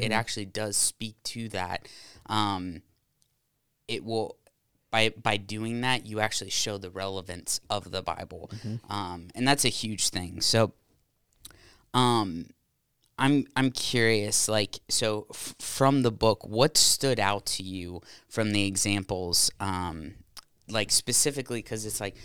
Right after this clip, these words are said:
Speaker 2: we wanna take everything back to the Bible, right?
Speaker 1: Mm-hmm.
Speaker 2: So, like, the book talks about some examples from the Bible ab-,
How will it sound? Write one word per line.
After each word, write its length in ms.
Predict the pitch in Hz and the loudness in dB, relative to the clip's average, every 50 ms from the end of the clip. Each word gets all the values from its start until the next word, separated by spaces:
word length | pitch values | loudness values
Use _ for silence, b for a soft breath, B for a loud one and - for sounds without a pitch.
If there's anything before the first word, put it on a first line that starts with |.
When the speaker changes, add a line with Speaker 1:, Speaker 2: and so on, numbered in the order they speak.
| B B B B | B B B B
Speaker 2:
we 60 | 139 | -2
wanna 120 | 156 180 165 | 0 0 0
take 240 | - 147 127 - - | 0 -2 -4 -4 -4
everything 440 | 117 117 110 110 101 - 107 98 95 | -4 -4 -2 -4 -6 -6 -6 -6 -4
back 200 | 87 90 - - | -2 -4 -4 -4
to 120 | - - 92 | -8 -12 -10
the 100 | 90 90 | -10 -12
Bible, 360 | - 82 85 80 - - - - | -12 -12 -14 -14 -16 -18 -16 -10
right? 260 | - 95 98 101 101 | -6 -4 -2 -2 -2
Speaker 1:
Mm-hmm. 260 | 117 - - - - - | -4 -8 -16 -20 -16 -10
Speaker 2:
So, 180 | - - 120 117 | -6 -4 -2 0
like, 280 | 113 110 107 101 - - _ _ _ _ _ _ _ _ _ _ _ _ _ _ _ _ | 0 0 0 -2 -4 -14 _ _ _ _ _ _ _ _ _ _ _ _ _ _ _ _
the 100 | 110 113 | -12 -8
book 240 | 113 120 131 131 - | -2 0 0 0 0
talks 360 | - - 131 123 117 - - | 0 0 0 0 0 0 -2
about 180 | 127 110 110 104 | 0 0 0 2
some 200 | - - 117 110 | 0 0 -2 -2
examples 520 | 110 101 101 101 104 107 98 - 98 98 - | -4 -4 -4 -4 -4 -4 -4 -4 -4 -4 -4
from 360 | - - - 110 110 107 107 | -6 -4 -4 -4 -2 -2 -2
the 80 | 104 98 | -4 -2
Bible 480 | 98 98 98 98 98 101 98 92 - - | -2 -2 -2 -2 -2 -2 -4 -4 -6 -8
ab-, 140 | 92 95 | -10 -12